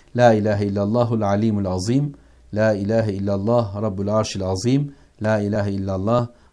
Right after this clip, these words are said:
rabbus semavati seb'i ve rabbul arşil kerim." diye. Ahmet bin Hanbel'in müsnedi ve İbn Abbas Efendimizin rivayetlerini okuyoruz. İki bin üç yüz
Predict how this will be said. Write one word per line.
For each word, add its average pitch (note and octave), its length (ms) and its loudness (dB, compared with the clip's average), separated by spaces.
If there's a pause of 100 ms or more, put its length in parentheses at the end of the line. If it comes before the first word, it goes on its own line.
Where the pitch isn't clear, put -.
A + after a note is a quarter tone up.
rabbus A#2 280 -2
semavati G#2+ 640 -2
seb'i A#2+ 440 -4 (220)
ve G#2 100 -4
rabbul A2 280 0
arşil A2+ 360 -2
kerim." A2 520 -2
diye. F2+ 280 -6 (1600)
Ahmet D#3+ 360 4
bin C#3 100 4
Hanbel'in C3 480 4
müsnedi A2 640 -2 (720)
ve C3 360 4 (1900)
İbn C3 200 6
Abbas B2 420 2
Efendimizin G#2+ 840 -2
rivayetlerini G2 1000 0
okuyoruz. A2 640 -2 (360)
İki D3 320 0
bin D3 320 0 (600)
üç D3+ 320 -2
yüz D#3 400 0